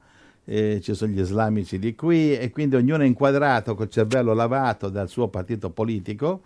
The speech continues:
e loro seguono, eh, eh, proprio falsa riga, non è che non seguono il giusto, seguono il partito.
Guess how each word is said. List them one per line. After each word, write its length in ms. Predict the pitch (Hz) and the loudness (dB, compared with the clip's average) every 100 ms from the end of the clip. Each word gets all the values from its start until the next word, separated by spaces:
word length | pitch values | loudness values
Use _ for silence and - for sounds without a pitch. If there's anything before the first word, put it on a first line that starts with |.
| _ _ _ _ | _ _ _ _
e 100 | 123 | 2
loro 240 | 123 160 147 | 4 4 0
seguono, 640 | - 131 135 147 139 123 | 0 0 2 4 4 2
eh, 540 | - 113 107 101 98 92 - _ _ - 220 | 0 -2 -2 -4 -6 -10 -16 _ _ -20 -14
eh, 540 | - - - - 104 | -14 -14 -18 -12 -6
proprio 320 | 120 127 117 | -2 0 0
falsa 400 | - 117 101 127 | 0 -2 0 0
riga, 560 | 120 117 110 113 127 127 | 2 2 2 0 0 0
non 180 | 104 110 | 0 -2
è 140 | 120 | -2
che 140 | 113 | -2
non 240 | 101 92 98 | -4 -6 -8
seguono 420 | - 190 175 131 | -2 0 4 4
il 120 | 117 | 4
giusto, 460 | 101 120 104 - 104 | 4 4 4 -4 -8
seguono 360 | 104 196 170 | -4 -2 -2
il 100 | 180 | -2
partito. 720 | 170 185 170 226 143 - - | -4 -6 -6 -6 -6 -8 -14